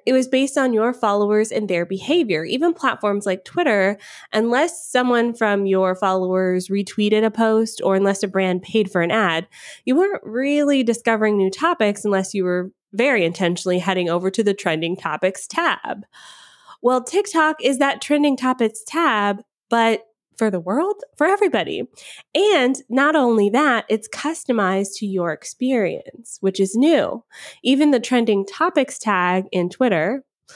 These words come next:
ah, may she rest in peace, uh, was based on your either immediate location or global. Um, it wasn't really based on you, the end user's experience. So,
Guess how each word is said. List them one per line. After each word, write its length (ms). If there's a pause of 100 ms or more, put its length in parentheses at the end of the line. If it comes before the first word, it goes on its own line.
(360)
ah, 340 (100)
may 180
she 140
rest 240
in 80
peace, 460 (560)
uh, 420 (280)
was 360 (240)
based 320
on 200
your 260
either 400
immediate 380
location 580
or 240
global. 600 (420)
Um, 280
it 140
wasn't 240
really 180
based 240
on 160
you, 420
the 180
end 180
user's 800
experience. 1040 (680)
So, 320